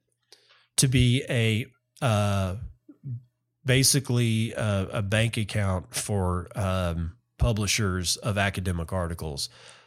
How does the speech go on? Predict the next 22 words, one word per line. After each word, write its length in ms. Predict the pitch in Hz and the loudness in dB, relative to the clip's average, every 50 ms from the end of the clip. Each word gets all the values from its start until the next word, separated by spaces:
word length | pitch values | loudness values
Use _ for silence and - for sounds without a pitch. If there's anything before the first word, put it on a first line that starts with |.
| _ _ - | _ _ -4
Uh, 460 | - 101 98 92 90 90 90 90 92 | -2 0 0 2 2 0 0 -2 -2
I'm 180 | 92 104 110 104 | -2 -2 -2 0
talking 440 | - 120 117 110 101 - 110 104 98 | 0 0 0 0 0 -2 -2 -2 -2
specifically 880 | - - 110 101 - 123 117 107 110 - 107 110 107 104 101 95 98 | -2 -2 0 0 2 2 0 0 -2 -4 -2 -2 0 0 0 -2 -2
about 400 | - 104 90 101 95 92 92 - - | -4 -4 -4 -2 -2 -2 -4 -2 0
Elsevier 880 | 127 120 123 127 - - 113 107 113 113 107 104 107 104 104 107 - | 0 2 4 4 2 2 2 0 0 0 0 0 0 0 0 -2 -2
and 180 | - 110 98 95 | -2 -2 -2 -2
a 40 | 92 | -2
couple 320 | - 113 113 - 101 98 | -2 -2 -2 -2 -2 -4
of 100 | 95 90 | -2 -2
other 280 | 98 107 101 107 101 95 | -4 -4 -2 -2 -4 -4
people. 480 | - - 107 101 - 101 98 98 95 | -4 -4 -6 -4 -4 -4 -4 -4 -4
There's, 260 | 92 107 113 110 104 | -4 -2 -2 -2 -2
there's 380 | 110 123 117 110 113 110 98 104 | -2 -2 -2 0 0 0 2 2
actually 320 | 120 156 151 - 104 95 | 2 2 2 0 0 0
only 240 | 92 117 139 120 92 | 0 0 0 0 -2
very 320 | 82 80 113 123 117 104 101 | -2 -2 -2 0 0 -2 -2
few 240 | - - 117 107 | -2 -2 -4 0
publishers 560 | - - 107 107 113 104 - - 87 85 78 78 | 2 2 0 0 -2 -4 -4 -4 -6 -6 -6 -6
of 100 | 82 92 | -6 -6
academic 540 | 87 87 - 92 85 90 85 85 82 - | -6 -6 -6 -6 -6 -4 -4 -6 -6 -8
journals. 480 | - 90 90 87 78 62 - - - | -8 -6 -6 -6 -6 -8 -10 -10 -12